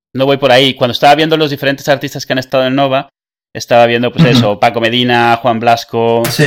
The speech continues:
Speaker 1: eh, David López, David Curiel, Marte Gracia, y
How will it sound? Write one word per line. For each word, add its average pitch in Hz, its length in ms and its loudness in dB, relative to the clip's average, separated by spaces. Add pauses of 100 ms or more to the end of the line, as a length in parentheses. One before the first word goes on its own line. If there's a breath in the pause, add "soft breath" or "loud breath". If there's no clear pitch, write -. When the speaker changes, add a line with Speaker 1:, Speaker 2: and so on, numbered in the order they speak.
(200)
Speaker 1:
eh, 107 800 -2
David 113 560 -4
López, 120 680 2
David 113 260 -4
Curiel, 120 440 -2
Marte 113 280 -4
Gracia, 117 480 -2 (180)
y 117 460 -6